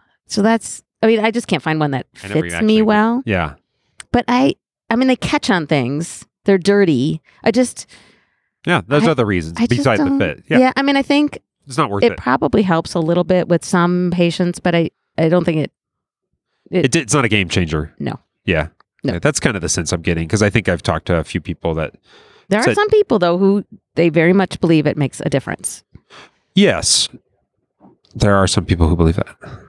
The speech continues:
Speaker 1: Yeah. So I think
Speaker 2: And
Speaker 1: you make your own decision on that.
Speaker 2: Yeah. And I think, but I think it's also k-, kind of like,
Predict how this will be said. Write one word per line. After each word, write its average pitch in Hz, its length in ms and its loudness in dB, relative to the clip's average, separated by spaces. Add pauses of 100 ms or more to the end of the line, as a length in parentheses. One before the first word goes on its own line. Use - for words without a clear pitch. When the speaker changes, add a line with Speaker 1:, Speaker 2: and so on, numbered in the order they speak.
(140)
Speaker 1:
Yeah. 330 100 0 (520)
So 247 80 0
I - 20 -2
think 226 40 0
Speaker 2:
And 202 120 0
Speaker 1:
you 202 40 -2
make 196 140 0
your 175 100 4
own 165 60 -2
decision 143 360 0
on 139 100 -2
that. 139 200 -4 (240)
Speaker 2:
Yeah. 101 300 2 (880)
And 120 200 0
I 110 80 4
think, - 440 -4 (340)
but 131 120 2
I 135 40 2
think 160 200 0
it's 135 120 0
also 123 320 2
k-, - 240 -20 (120)
kind 127 360 0
of 107 240 2
like, 98 400 -2